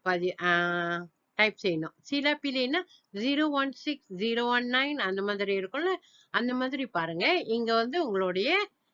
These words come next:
ஆ, நம்பரை போட்டுருங்க. அப்புறம் பிறகு வந்து saya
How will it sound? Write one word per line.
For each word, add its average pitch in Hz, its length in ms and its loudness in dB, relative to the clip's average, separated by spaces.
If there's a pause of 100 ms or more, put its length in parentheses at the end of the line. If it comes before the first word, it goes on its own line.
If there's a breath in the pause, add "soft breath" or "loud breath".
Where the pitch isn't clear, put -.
(680)
ஆ, 175 220 -6 (100)
நம்பரை 214 600 2 (120)
போட்டுருங்க. 170 340 0
அப்புறம் 349 520 0
பிறகு 277 300 2
வந்து 330 360 4
saya 381 320 6